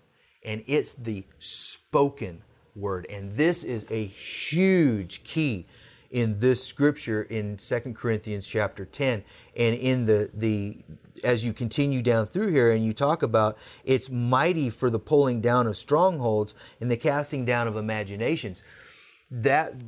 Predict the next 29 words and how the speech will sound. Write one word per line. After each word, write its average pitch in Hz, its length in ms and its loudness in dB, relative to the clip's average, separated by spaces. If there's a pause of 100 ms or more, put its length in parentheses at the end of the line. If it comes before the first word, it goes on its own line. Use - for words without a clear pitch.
that 131 380 2 (160)
our 139 180 4
weapons 147 480 2
of 127 140 4
our 120 160 6
warfare, 120 600 4
the 113 220 -4
sword 190 480 4
of 131 180 0
the 120 80 -2
Spirit, 185 680 2
the, 127 80 0
which 143 320 -2
is 170 220 4
the 127 100 2
word, 117 680 2
the 113 140 2
spoken 160 760 -2
word 139 280 4
of 110 280 -6
God. 107 440 0 (280)
The 113 80 -4
key 190 440 -6
here 127 400 -2
is 120 280 -6
to - 180 -8
realize 113 760 0
and 107 340 -6
recognize 107 640 -2